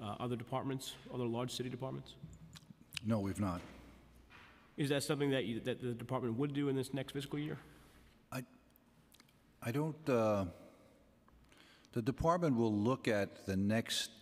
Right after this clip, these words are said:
Speaker 2: you know, the, the current promotion exam list is, uh,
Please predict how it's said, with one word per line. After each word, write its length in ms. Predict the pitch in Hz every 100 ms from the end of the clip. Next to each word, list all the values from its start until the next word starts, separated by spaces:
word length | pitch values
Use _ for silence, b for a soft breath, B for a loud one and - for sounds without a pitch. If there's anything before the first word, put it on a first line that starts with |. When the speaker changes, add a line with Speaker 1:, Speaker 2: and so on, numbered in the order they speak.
| - - - - - -
Speaker 2:
you 60 | 101
know, 100 | 98
the, 140 | 98 98
the 100 | 104
current 460 | - - 147 143 120 - B B B B B B -
promotion 520 | - 110 120 117 117
exam 520 | 101 80 107 104 98 92
list 380 | 98 98 -
is, 240 | 90 85 82
uh, 280 | 85 82